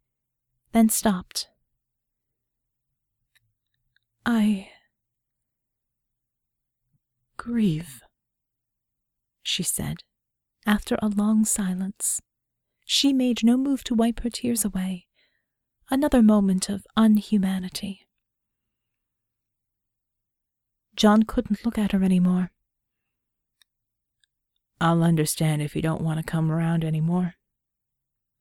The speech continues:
I wouldn't." He sighed, taking a non-committal sip from his beer. "Knowing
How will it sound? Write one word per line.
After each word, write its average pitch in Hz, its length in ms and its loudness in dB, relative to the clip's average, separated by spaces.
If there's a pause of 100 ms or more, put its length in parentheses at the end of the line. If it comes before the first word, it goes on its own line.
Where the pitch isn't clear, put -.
I 160 100 0
wouldn't." 160 380 -2 (1500)
He - 160 -2
sighed, 190 440 -2 (220)
taking 226 360 4
a 208 40 6
non-committal 208 600 4
sip - 260 -4
from 196 140 -2
his 185 160 2
beer. 190 400 -2 (1900)
"Knowing 156 580 2